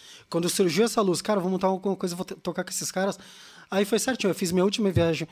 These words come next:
pro Nordeste com esses caras, foi aí que eu fui lá pra São Zum, no Ceará, gravei o disco ao vivo,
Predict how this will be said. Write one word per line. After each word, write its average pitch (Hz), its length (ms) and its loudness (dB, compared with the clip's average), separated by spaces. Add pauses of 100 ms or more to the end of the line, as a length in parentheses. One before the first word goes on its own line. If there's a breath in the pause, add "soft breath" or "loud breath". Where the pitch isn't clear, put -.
(340 loud breath)
pro 160 160 2
Nordeste 151 420 0
com - 80 -6
esses - 220 -4
caras, 185 260 2
foi 165 200 2
aí 175 80 0
que - 80 -6
eu 165 40 0
fui 165 120 -2
lá 160 80 0
pra 156 120 -2
São 147 180 -2
Zum, 139 180 0
no 151 80 0
Ceará, 160 380 -4 (300 loud breath)
gravei 151 280 0
o 165 40 0
disco 165 220 -2
ao 151 80 2
vivo, 165 320 -4